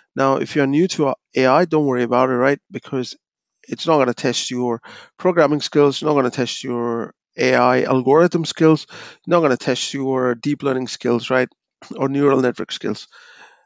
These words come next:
But that being said, if you're curious, I would highly encourage you to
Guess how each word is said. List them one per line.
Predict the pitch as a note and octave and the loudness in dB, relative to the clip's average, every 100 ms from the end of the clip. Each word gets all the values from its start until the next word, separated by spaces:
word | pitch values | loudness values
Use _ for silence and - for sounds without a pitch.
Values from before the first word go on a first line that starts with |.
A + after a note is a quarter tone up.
| _ _ _ _ | _ _ _ _
But | - | 0
that | - G3+ | 4 4
being | A3 G3+ | 2 -2
said, | - F#3 | 0 2
if | F#3 D#3+ | 2 -2
you're | C#3+ | -6
curious, | - F#3 F#3+ F#3 F3 - - | -4 -2 2 2 2 -4 -8
I | D#3 | -6
would | D#3 | -4
highly | C#3+ D3 C#3+ | 0 2 0
encourage | B2+ - C3+ B2+ | -2 -6 -6 -6
you | B2 - | -12 -12
to | B2 A#2+ | -12 -12